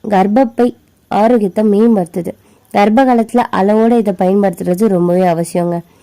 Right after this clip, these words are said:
அளவு கட்டுப்பாடை மட்டும் மீறக்கூடாது. ஆண்களுக்கு என்ன மாதிரி நன்மை அளிக்குது? விந்தணு தரத்தை உயர்த்துது, உடல் சக்தியை அதிகப்படுத்துது, ஹார்மோன் சமநிலை வச்சுக்குது, உடல் எடை குறைக்க உதவியா இருக்குங்க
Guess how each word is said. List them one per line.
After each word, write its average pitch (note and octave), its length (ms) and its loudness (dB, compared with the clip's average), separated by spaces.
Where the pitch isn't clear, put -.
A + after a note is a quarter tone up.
அளவு B3 240 2
கட்டுப்பாடை F3+ 480 -2
மட்டும் F3+ 360 -2
மீறக்கூடாது. F3+ 680 -2
ஆண்களுக்கு D4+ 520 2
என்ன G#3+ 160 2
மாதிரி G#3+ 240 2
நன்மை G3 260 2
அளிக்குது? F#3 440 -4
விந்தணு C4+ 400 4
தரத்தை G3 360 -2
உயர்த்துது, F3+ 460 -4
உடல் A3+ 320 2
சக்தியை A3 400 -2
அதிகப்படுத்துது, F3+ 680 -4
ஹார்மோன் A#3 480 2
சமநிலை F#3 480 0
வச்சுக்குது, F3+ 420 -6
உடல் C#4 260 4
எடை B3 200 2
குறைக்க A#3 440 0
உதவியா F#3 360 0
இருக்குங்க E3+ 340 -4